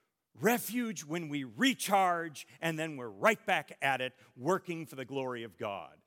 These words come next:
Working, fighting against sin, working, transforming the culture, speaking up and out against the wrongs. That's the first thing to see by way of application tonight. Our weeks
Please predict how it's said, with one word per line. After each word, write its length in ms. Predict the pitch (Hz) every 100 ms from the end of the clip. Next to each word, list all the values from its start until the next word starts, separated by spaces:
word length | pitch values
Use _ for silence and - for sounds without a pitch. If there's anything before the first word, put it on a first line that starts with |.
| _ 139
Working, 460 | 190 190 190 180
fighting 500 | - 196 208 185 185
against 500 | 175 170 175 - - - -
sin, 320 | 170 160 151 -
working, 460 | 165 214 - 208 196
transforming 840 | - 170 151 - - 233 247 226
the 60 | 214
culture, 540 | - 208 190 - 185 175
speaking 540 | - - 247 233 220 220
up 220 | 208 226 -
and 160 | 175 170
out 240 | 202 226 -
against 460 | 160 170 185 - 160
the 80 |
wrongs. 680 | 127 160 202 196 208 196 - - -
That's 260 | 190 -
the 100 | 156
first 360 | - 196 - -
thing 220 | 180 175
to 40 |
see 280 | 135 - 180
by 180 | 135 127
way 220 | 127 147
of 100 | 143
application 840 | 143 151 151 - 131 107 - 113
tonight. 380 | 101 113 113 117 117
Our 220 | 120 113 _ _
weeks 680 | 120 131 208 214 - - -